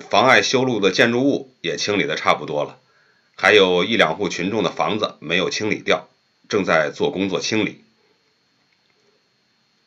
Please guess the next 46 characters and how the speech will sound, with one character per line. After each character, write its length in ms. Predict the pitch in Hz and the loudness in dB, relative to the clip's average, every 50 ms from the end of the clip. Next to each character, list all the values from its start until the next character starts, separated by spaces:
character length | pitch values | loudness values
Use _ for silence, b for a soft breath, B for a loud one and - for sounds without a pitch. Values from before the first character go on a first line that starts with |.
| _ _ | _ _
由 180 | 110 131 151 165 | 2 2 4 4
于 120 | 165 160 | 2 4
道 240 | 160 - 180 143 127 | 4 6 6 6 6
路 340 | 147 165 - - - - _ _ | 6 4 2 0 -2 -8 _ _
也 200 | - 98 92 87 | -2 0 0 2
算 180 | - 160 127 117 | 4 4 2 2
是 80 | 123 | 2
在 100 | 123 123 | 2 0
扩 220 | 120 - - 139 104 | 0 2 0 0 2
建， 300 | 101 151 - - - _ _ _ _ _ _ _ _ _ _ _ | 2 0 -2 -4 -6 _ _ _ _ _ _ _ _ _ _ _
有 180 | 107 104 107 | 0 0 2
一 80 | 135 139 | 2 2
些 120 | 139 143 | 0 2
老 160 | 123 113 135 - | 2 4 2 2
百 140 | 92 78 | 2 -2
姓 140 | - 131 113 | -2 -4 -4
的 60 | 92 | -4
房 300 | - - - 71 90 107 | -4 -6 -6 -6 -4 -4
子 120 | 107 90 - | -4 -4 -4
需 160 | - - 117 | -4 -4 0
要 140 | 120 98 78 | 0 0 0
拆 200 | - - 123 127 | 0 -2 -2 -2
迁， 280 | 127 - 143 139 139 - _ _ _ _ _ _ _ _ _ _ _ _ _ _ _ _ | 0 -2 -2 -4 -4 -8 _ _ _ _ _ _ _ _ _ _ _ _ _ _ _ _
但 160 | - 160 139 | 2 4 4
也 100 | 117 98 | 4 4
不 140 | - - 117 | 2 0 -4
是 100 | 123 117 | -6 -4
什 120 | - 92 87 | -4 -2 -2
么 100 | 104 107 | -2 0
大 200 | - 139 101 82 | 0 0 0 -2
难 220 | 76 - 82 104 | -4 -6 -6 -6
事 140 | - - 104 | -4 -4 -4
儿， 100 | - - _ _ _ _ _ _ _ | -6 -8 _ _ _ _ _ _ _
因 140 | 110 120 | -6 -2
为 80 | 113 107 | -2 2
那 160 | 120 123 110 | 2 2 2
些 100 | 113 117 | 0 -2
房 300 | 113 - - - 85 104 | -6 -8 -8 -6 -6 -4
子 260 | 101 90 65 57 - _ _ | -4 -4 -4 -4 -10 _ _
都 140 | - 107 107 | -4 -4 -4
是 100 | 98 85 | -4 -4
搭 240 | - - 104 104 101 | -2 2 2 2 2
的 60 | - | 2
简 260 | - - - - 101 | -2 -4 -6 -6 -6
易 60 | 101 | -6
房， 320 | - - 73 80 98 - | -4 -4 -4 -6 -6 -8